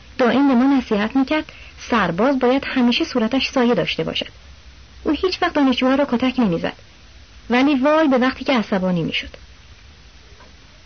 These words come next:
سالی دو سه بار آن روش بالا می‌آمد و کسی که مورد بیمهری او واقع می‌گردید، جای سالم در بدنش باقی نمی‌ماند. یک دفعه برهان شیپوری را چنان کتک زد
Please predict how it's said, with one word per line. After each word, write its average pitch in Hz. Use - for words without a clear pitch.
سالی 370
دو 277
سه 320
بار 294
آن 294
روش 277
بالا 202
می‌آمد 170
و 208
کسی 269
که 294
مورد 254
بیمهری 247
او 226
واقع 185
می‌گردید، 185
جای 285
سالم 220
در 262
بدنش 202
باقی 208
نمی‌ماند. 165
یک 392
دفعه 359
برهان 233
شیپوری 226
را 285
چنان 277
کتک 208
زد 214